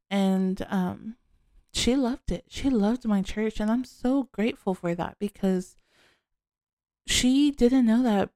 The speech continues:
Jesus had brothers. Like, she didn't know that Jesus has siblings. She said that she's been in the Catholic Church her whole entire life, and she never knew that. They never spoke about it.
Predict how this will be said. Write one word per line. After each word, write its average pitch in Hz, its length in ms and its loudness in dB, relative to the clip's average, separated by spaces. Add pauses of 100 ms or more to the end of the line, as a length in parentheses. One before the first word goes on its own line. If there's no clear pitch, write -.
(100)
Jesus 185 420 -2
had 165 260 0
brothers. 165 600 -4 (920)
Like, 190 260 0
she - 180 0
didn't 262 220 4
know 247 100 4
that 208 240 2
Jesus 185 300 0
has 175 180 -4
siblings. 190 500 -6 (340)
She 208 360 2
said 202 340 0
that 196 120 0
she's 208 240 2
been 208 160 2
in 196 60 0
the 185 60 -2
Catholic 196 360 -6
Church 185 240 -8
her 180 80 -8
whole 196 220 -4
entire 220 320 -4
life, 175 380 -6 (420)
and 180 160 -4
she 214 200 -2
never 214 240 -2
knew 302 180 -2
that. - 320 -12
They 185 120 -2
never 185 260 -2
spoke 277 260 -6
about 190 240 -12
it. - 160 -20